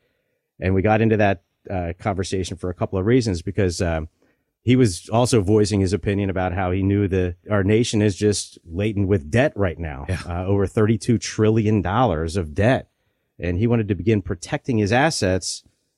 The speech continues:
Speaker 1: in the event of future tax increases. And the Roth I R A monies can do just that. So what I did, I further explained to him how his, you know, the, the other benefits of the Roth, which is that his son and daughter, he had two kids,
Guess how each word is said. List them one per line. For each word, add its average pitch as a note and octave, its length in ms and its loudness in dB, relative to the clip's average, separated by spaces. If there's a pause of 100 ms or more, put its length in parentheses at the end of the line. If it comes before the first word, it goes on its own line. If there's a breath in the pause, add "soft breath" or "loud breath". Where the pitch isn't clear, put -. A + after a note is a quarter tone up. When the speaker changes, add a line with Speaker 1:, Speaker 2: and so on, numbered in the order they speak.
(120)
Speaker 1:
in A2+ 140 2
the D3 120 4
event A2+ 320 2
of A2 100 0
future A2 400 -2
tax - 460 -6
increases. F#2+ 760 -6 (640)
And G2 180 4
the F#2+ 60 4
Roth A#2 300 2
I A#2 160 4
R A#2+ 120 6
A E3 100 4
monies G#2 380 4
can G2+ 240 0
do G2+ 180 2
just F2 300 -2
that. G2+ 300 0 (640)
So F#2+ 300 0
what G2 180 0
I G#2+ 60 4
did, A2+ 140 2
I G2 100 4
further G2+ 300 2
explained B2 360 0
to G2+ 40 2
him F#2+ 180 0
how F#2+ 200 0
his, F#2+ 400 -2 (440)
you A2+ 80 -6
know, F2 120 -2
the, E2 160 -4
the F2+ 140 -2
other F#2+ 160 0
benefits G#2 420 0
of D#2+ 100 -2
the F2+ 80 -2
Roth, D3+ 300 2
which D3 180 0
is A2 60 2
that G#2 160 -4 (140)
his G2+ 240 -2
son C#3 400 2
and A#2+ 140 4
daughter, B2 340 4
he G2+ 120 0
had G2 140 0
two C3 160 0
kids, G#2 360 2